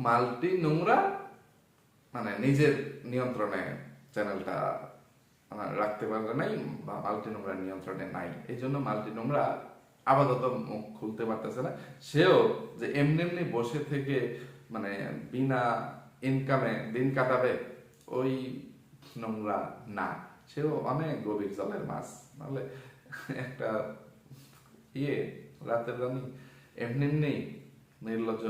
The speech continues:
বেহায়ার মতো, মানে, নিজের বিয়ের টাকা জোগাড় করতে মালয়েশিয়া, সিঙ্গাপুরে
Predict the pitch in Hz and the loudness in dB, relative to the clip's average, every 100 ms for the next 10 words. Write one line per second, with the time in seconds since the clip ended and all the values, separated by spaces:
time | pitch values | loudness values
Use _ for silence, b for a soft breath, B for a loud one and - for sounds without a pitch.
0 | 107 104 107 107 110 110 110 - B B | -2 -2 -2 -2 -2 -4 -4 -4 B B
1 | B B - - 101 98 95 104 113 120 | B B -20 -20 -10 -8 -6 -4 -2 0
2 | 110 113 107 107 - 120 - 120 113 113 | 0 0 0 0 -2 -4 -2 -2 -2 -2
3 | 113 110 107 - 165 - - - - 101 | -2 -2 -6 -4 -4 -4 -10 -18 -6 -4
4 | 104 104 104 98 - 107 110 107 107 | -2 -4 -4 -6 -6 -4 -2 -2 -2